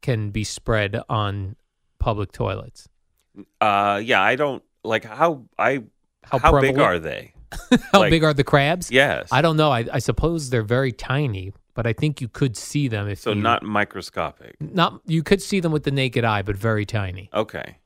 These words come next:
Speaker 2: But you wouldn't necessarily see them, like, before you
Speaker 1: Sat down?
Speaker 2: to do your
Speaker 1: Right.
Speaker 2: stuff.
Speaker 1: But then you would see them in your hairs down there, I think.
Speaker 2: Oofa.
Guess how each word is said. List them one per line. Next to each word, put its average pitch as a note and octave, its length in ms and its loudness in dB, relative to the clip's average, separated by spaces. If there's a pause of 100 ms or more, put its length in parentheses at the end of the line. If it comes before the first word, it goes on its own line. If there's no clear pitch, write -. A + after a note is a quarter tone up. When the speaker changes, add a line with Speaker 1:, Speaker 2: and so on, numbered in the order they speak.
(420)
Speaker 2:
But A2 140 0
you A#2+ 140 -2
wouldn't A2+ 220 0
necessarily A2 760 -2
see F2+ 280 -10
them, D#2 340 -14 (1120)
like, D#2+ 220 -8
before E2 400 -10
you C#2 220 -8 (340)
Speaker 1:
Sat G2+ 280 0
down? A2 440 -2
Speaker 2:
to - 80 -12
do E2+ 120 -12
your D#2 240 -6
Speaker 1:
Right. A#2+ 300 2
Speaker 2:
stuff. - 60 -20 (1300)
Speaker 1:
But A#2+ 100 -2
then B2+ 160 2
you A#2 120 -2
would G#2+ 160 -8
see C#3+ 200 -4
them A#2 160 -2
in G#2 100 -4
your G2 140 -4
hairs A2 480 -4
down G2 240 -6
there, F#2+ 180 -8
I F2+ 120 -8
think. F#2+ 340 -10 (100)
Speaker 2:
Oofa. - 380 -10